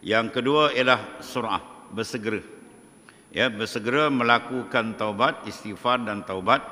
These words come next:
jangan ditakhir. Sebab kalau ditangguh, dosa itu berjalan.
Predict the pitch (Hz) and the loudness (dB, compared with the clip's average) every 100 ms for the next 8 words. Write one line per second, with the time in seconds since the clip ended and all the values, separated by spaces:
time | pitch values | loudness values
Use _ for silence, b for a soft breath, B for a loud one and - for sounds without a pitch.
0 | B B B - 110 120 120 110 110 - | B B B -4 -2 0 -2 -2 -6 -4
1 | 107 - - 98 - - 98 110 110 110 | -4 -4 -4 -6 -6 -16 -4 -4 0 0
2 | 107 104 - - - 107 104 123 147 143 | 0 -4 -10 -10 -4 -2 -2 -2 -2 -4
3 | - 104 107 117 107 98 101 90 78 78 | -8 -6 -4 -6 -8 -4 -2 -2 -6 -10
4 | 78 | -16